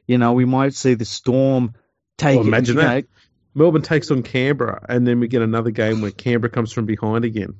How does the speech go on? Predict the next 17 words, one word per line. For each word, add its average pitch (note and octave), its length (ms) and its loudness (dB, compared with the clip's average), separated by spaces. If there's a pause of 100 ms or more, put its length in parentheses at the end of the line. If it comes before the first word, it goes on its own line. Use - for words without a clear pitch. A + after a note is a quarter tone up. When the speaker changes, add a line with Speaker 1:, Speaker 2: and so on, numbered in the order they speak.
(720)
Speaker 1:
Do G3+ 80 -10
you B3+ 120 -4
remember, G3+ 640 0
like, A#2+ 500 -4 (520)
do - 140 -4
you A#3 140 2
remember G3 580 2
when B2 300 -2
Super B2 520 -4
League A#2 300 2
was G#2+ 320 -4
happening G#2 580 -2 (280)
and B2+ 180 0
they B2+ 140 4
were A#2+ 120 2
talking B2+ 420 -2
about, A2 440 -2